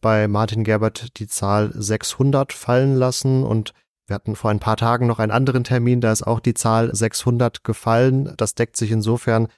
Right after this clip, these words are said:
ganz schön, dass zumindestens in diesen, ich sag mal, vierzig, fünfzig Jahren, die zwischen seinem Verzeichnis und dann der Überführung nach Karlsruhe liegt, scheinbar nicht so viel verloren gegangen ist. Also, dass wir schon eine gewisse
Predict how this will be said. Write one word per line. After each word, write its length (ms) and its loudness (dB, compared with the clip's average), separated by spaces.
ganz 200 0
schön, 520 2
dass 420 0
zumindestens 600 -2
in 120 0
diesen, 380 0
ich 120 -10
sag 160 -4
mal, 240 0
vierzig, 420 -2
fünfzig 460 -2
Jahren, 400 2
die 120 -2
zwischen 340 -2
seinem 300 2
Verzeichnis 800 0
und 400 -2
dann 160 2
der 100 2
Überführung 540 0
nach 160 -2
Karlsruhe 560 0
liegt, 340 -2
scheinbar 420 -2
nicht 220 -2
so 260 -2
viel 200 -2
verloren 520 2
gegangen 440 0
ist. 180 0
Also, 180 0
dass 220 -4
wir 240 0
schon 360 0
eine 140 0
gewisse 400 0